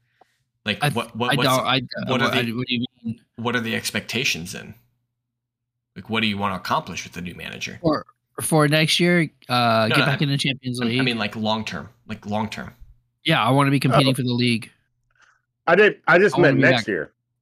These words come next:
Speaker 1: Oh,
Speaker 3: Like,
Speaker 1: okay,
Speaker 3: don't
Speaker 1: okay.
Speaker 3: expect the moon next year.
Speaker 1: Got it. Okay.
Speaker 2: Yeah,
Speaker 1: All right.
Speaker 2: yeah.
Speaker 1: All right. That's fine.
Speaker 2: Yeah.
Speaker 1: That's fine. We'll
Speaker 2: And I,
Speaker 3: Don't,
Speaker 2: and I
Speaker 3: don't,
Speaker 2: don't
Speaker 3: don't
Speaker 2: think
Speaker 3: expect a domestic treble next year because you got
Speaker 2: No.
Speaker 3: Pochettino. That's not happening.
Speaker 2: No.
Speaker 3: But, like,
Speaker 2: He's not Jose.
Speaker 3: but, like, he'll be back.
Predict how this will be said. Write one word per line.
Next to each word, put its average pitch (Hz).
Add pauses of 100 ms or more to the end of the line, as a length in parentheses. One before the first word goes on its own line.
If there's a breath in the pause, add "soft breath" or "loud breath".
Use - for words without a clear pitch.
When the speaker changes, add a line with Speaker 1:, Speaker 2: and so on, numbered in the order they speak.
Speaker 1:
Oh, 101
Speaker 3:
Like, 92
Speaker 1:
okay, 107
Speaker 3:
don't 175
Speaker 1:
okay. 190
Speaker 3:
expect 185
the 170
moon 156
next -
year. 90
Speaker 1:
Got 104
it. -
Okay. 95
Speaker 2:
Yeah, 147
Speaker 1:
All 156
right. 151
Speaker 2:
yeah. 139
Speaker 1:
All 123
right. -
That's 127
fine. -
Speaker 2:
Yeah. 147
Speaker 1:
That's 107
fine. -
We'll 123
Speaker 2:
And 160
I, 175
Speaker 3:
Don't, 165
Speaker 2:
and 139
I 170
Speaker 3:
don't, 226
Speaker 2:
don't 180
Speaker 3:
don't 254
Speaker 2:
think 185
Speaker 3:
expect -
a -
domestic 151
treble 165
next 101
year 95
because 120
you 123
got 123
Speaker 2:
No. 135
Speaker 3:
Pochettino. 113
That's -
not 139
happening. - (360)
Speaker 2:
No. 113
Speaker 3:
But, 165
like, 160
Speaker 2:
He's 170
not 160
Jose. 123 (480)
Speaker 3:
but, 185
like, 180
he'll 196
be 240
back. 196